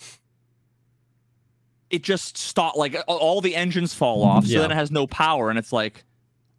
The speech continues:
Speaker 1: so now I have to walk all the way back to the thing.
Speaker 2: Yeah.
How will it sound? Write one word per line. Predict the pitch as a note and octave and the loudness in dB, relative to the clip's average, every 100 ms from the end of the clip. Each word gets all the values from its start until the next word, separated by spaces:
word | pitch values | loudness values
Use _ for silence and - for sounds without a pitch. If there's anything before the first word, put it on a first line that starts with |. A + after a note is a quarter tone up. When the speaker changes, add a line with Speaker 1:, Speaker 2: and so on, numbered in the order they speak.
| _ | _
Speaker 1:
so | - | -4
now | A#2+ B2 | 0 0
I | C3 | 0
have | D3 | -4
to | - G2+ | -4 -2
walk | G2+ G2 | -2 0
all | G2+ | -2
the | A2 | -2
way | C#3 | -4
back | C3 C3 C#3 - | -4 -6 -8 -12
to | |
the | C#3 | -12
thing. | - D#3 A#2 G#2 - | -6 -4 -2 -4 -6
Speaker 2:
Yeah. | G#2+ F2+ | -4 -4